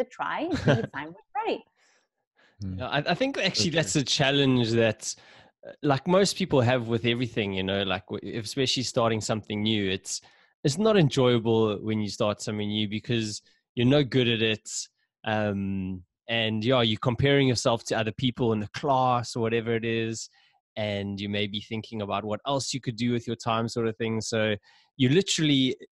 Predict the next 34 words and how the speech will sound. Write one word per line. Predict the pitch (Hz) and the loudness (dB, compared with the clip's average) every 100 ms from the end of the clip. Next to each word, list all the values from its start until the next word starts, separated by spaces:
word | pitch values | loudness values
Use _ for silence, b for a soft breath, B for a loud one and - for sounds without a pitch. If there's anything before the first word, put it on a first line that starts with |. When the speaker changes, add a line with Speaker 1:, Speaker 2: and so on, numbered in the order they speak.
| _ | _
Speaker 2:
you | 143 123 | -6 -6
have | - 170 - | -4 -6 -6
to | - 139 | -6 -2
work | 123 147 - | 0 -2 -6
through, | - 127 117 110 104 - _ _ - | -10 -6 -4 -4 -8 -12 _ _ -4
you | |
know, | 113 | -2
the | 107 | -2
first | - 131 123 - | -4 -4 -4 -6
few | 120 107 | -6 -6
weeks, | 110 131 - - - | -4 -4 -6 -10 -8
months, | 104 113 110 | -4 -4 -4
whatever | 110 107 120 | -2 -2 0
it | 117 | 0
is, | 104 101 | 0 -2
of, | 107 - | -2 -2
of | 107 110 | -4 0
doing | 147 139 | 2 2
something | 117 104 - 101 | 0 -4 -4 -4
if | 101 - | -4 -4
you | 107 | -4
actually | 90 - - 113 104 | -2 -4 -8 -6 -4
want | 104 104 | -2 0
to | 101 98 b b b _ | -2 -2 b b b _
reap | 135 131 131 - | 2 2 2 0
the | 110 | 2
rewards, | 104 104 127 107 98 101 | 2 2 4 4 0 -4
I | 98 | -4
think, | 104 95 | -6 -8
at | 101 | -4
the | 98 | -2
end | 104 107 | -2 -2
of | 80 | -6
it. | - | -12